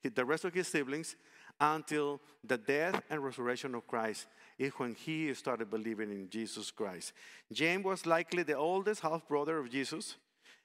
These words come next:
And after years, as I mentioned it, of not believing in him, Jesus appeared to him and he trusted him. Later, James became the chief elder in the church in Jerusalem. Apart from Paul and Peter,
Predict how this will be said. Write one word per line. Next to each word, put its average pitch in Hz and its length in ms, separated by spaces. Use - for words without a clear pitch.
And 147 160
after 139 300
years, 165 580
as 127 140
I 139 80
mentioned 151 400
it, 185 140
of 139 220
not 151 380
believing 170 360
in 135 140
him, 113 460
Jesus 156 380
appeared 147 340
to 143 60
him 104 380
and 107 100
he 120 120
trusted 113 500
him. 78 160
Later, 185 360
James 180 520
became 170 560
the 156 120
chief 208 400
elder 202 440
in 147 180
the 135 140
church 180 300
in 165 120
Jerusalem. 175 540
Apart 175 320
from 151 260
Paul 185 360
and 160 120
Peter, 143 400